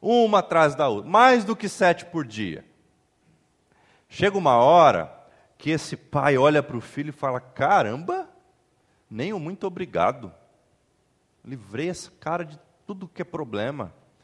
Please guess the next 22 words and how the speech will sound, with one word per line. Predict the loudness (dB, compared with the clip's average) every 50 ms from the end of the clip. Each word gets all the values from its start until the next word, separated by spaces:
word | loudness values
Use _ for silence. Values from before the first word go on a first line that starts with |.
| _ _ _ _ _ _
Perdoei | 0 2 2 2 0 0 -2 -2
todas | -2 -2 -2 -2 -2 -2 -2 -4
as | -6 -6 -6
vezes | -6 -6 -6 -8 -10
que | -8 -8
ele | -6 -4 -6 -6 -8 -10 -18 _ _ _ _ _ _ _ _ _ _ _ _ -10
me | -10 -6
causou | 0 2 2 2 2 0 -4 -4 -2 -2 -2 -2 -2 -2 -4 -6 -8
dificuldade. | -10 -10 -10 -10 -10 -8 -10 -4 0 2 2 4 2 2 0 -6 -12 -18 -18 _ _ _ _ _ _ _ _ _ _ _ _ _ _ _ _ _ _ _ _ _ _ _ _ _ _
Nem | -16 -10 -8 -6 -6 -6 -6
um | -8 -8
muito | -10 -10 -12 -12 -12
obrigado." | -10 -10 -10 -8 -4 -2 -2 -2 -4 -6 -12 -18 -20 _ _ _ _ _ _ _ _ _ _ _ _ _ _ _ _ _ _ _ _ _ _ _ _ _ _ _ _ _ _ _ _ _ _ _ _ _ _ _ _ _ _ _ _ _ _ _ _
Olha | -6 -2 0 0
a | 0
armadilha | 0 0 -2 -4 -4 -6 -8 -8 -6 -6 -6
aí. | -6 -8 -12 -18 _ _ _ _ _ _ _ _ _ _ _ _ _ _ _ _ _ _ _ _ _ _ _ _ _ _ _ _ _ _ _ _ _
Porque | -14 -12 -12 -8
perdoar | -6 -8 -8 -6 -6 -6 -4 -4 -4 -6
não | -10 -12
contabiliza | -14 -14 -12 -12 -12 -12 -14 -14 -14 -14 -14 -14 -16
crédito. | -18 _ -10 -8 -6 -6 -8 -10 -16 _ _ _